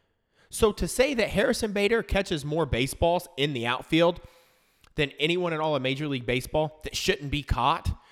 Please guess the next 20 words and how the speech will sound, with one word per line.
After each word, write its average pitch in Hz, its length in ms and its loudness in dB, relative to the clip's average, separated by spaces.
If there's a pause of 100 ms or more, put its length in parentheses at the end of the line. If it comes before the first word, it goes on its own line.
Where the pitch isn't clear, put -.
(140)
nobody 196 380 2
catches 160 340 -4
more 151 200 2
balls 127 520 0
that 143 140 2
are 117 60 0
uncatchable 127 600 0
than 107 100 -8
Harrison 117 360 -4
Bader. 104 340 -6 (360)
To 151 100 -2
simply - 460 -4
say 180 260 0
that 170 200 0
is 131 140 -2
an 98 180 -12
understatement. 101 800 -2 (320)
He 311 280 0
does 185 420 0
that 240 260 -2